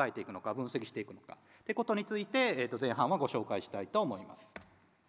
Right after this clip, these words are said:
で、皆さんご存知の通りですね、えーと、日本社会においてこの民意、あるいは世論というものは非常に大きな関心を集めてきました。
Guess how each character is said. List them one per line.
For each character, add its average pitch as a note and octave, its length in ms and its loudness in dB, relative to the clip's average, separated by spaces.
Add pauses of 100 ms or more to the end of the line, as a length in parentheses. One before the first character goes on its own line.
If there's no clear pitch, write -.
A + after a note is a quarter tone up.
(1300)
で、 B3 120 0
皆 C4 140 4
さ A3 100 6
ん - 20 -2
ご G3 80 6
存 G#3+ 140 2
知 - 20 6
の D#3+ 120 6
通 E3+ 160 6
り B2+ 60 6
で G2+ 100 -4
す - 80 -6
ね、 F#3+ 360 4
え E3 140 6
ー D#3 40 2
と、 D#3+ 80 2
日 E3+ 100 4
本 F#3 200 6
社 G3+ 140 6
会 E3+ 180 6
に D3 60 2
お D3 100 4
い D3+ 60 2
て F3+ 220 4
こ F#3+ 100 4
の E3 100 4
民 F3 300 2
意、 G2 180 -8
あ E3 80 4
る F3+ 80 4
い - 20 0
は C#3+ 100 4
世 D#3 140 4
論 C#3+ 220 2
と B2 100 -6
い A#2 60 2
う A2 40 -2
も A2+ 100 -6
の A#2+ 80 -4
は D#3+ 160 4
非 D#3+ 100 -8
常 B3 240 2
に B3+ 60 0
大 B3 120 4
き - 80 -2
な B2 80 0
関 C3+ 200 2
心 C3 120 0
を B2+ 80 0
集 B2+ 60 -4
め G#2+ 80 -6
て A2+ 80 -10
き - 80 -18
ま G2 80 -16
し - 80 -16
た。 - 120 -20